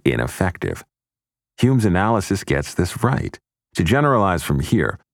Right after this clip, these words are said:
the inability to resist temptation characteristic of addiction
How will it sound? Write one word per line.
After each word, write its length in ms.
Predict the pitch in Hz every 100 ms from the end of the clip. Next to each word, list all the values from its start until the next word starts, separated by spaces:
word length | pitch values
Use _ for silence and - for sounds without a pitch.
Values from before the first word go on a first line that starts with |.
| _
the 120 | - 113
inability 600 | 190 143 143 104 87 80
to 140 | 90
resist 520 | 87 80 87 135 - -
temptation 800 | - 104 78 80 67 - 52 73
characteristic 760 | - 78 85 - 110 95 - 131
of 160 | - 92
addiction 580 | 127 64 - - 87